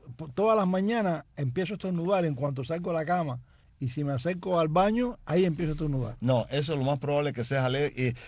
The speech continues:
Speaker 2: sí puede ser alérgico a los cambios de temperatura, pero en el caso específico que me estás hablando, yo diría que eres alérgico lo mismo al matres maíz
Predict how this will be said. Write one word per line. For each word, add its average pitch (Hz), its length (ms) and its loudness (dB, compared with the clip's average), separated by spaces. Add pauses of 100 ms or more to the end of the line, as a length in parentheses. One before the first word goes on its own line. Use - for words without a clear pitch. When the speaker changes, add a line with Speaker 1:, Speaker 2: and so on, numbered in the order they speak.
(140)
Speaker 2:
sí 208 140 6
puede 196 320 6
ser 156 200 2
alérgico 143 480 2
a 117 80 2
los 110 120 0
cambios 127 260 2
de 113 60 0
temperatura, 90 640 -6 (440)
pero 131 220 2
en 127 80 2
el 117 120 0
caso 175 240 2
específico 160 640 -2
que 123 100 -2
me 117 100 2
estás 151 200 -2
hablando, 139 540 2
yo 123 340 0
diría 160 320 2
que 131 140 -4
eres 143 160 2
alérgico 139 500 2 (840)
lo 143 200 6
mismo 156 400 2
al 123 160 4
matres 185 320 4
maíz 185 460 2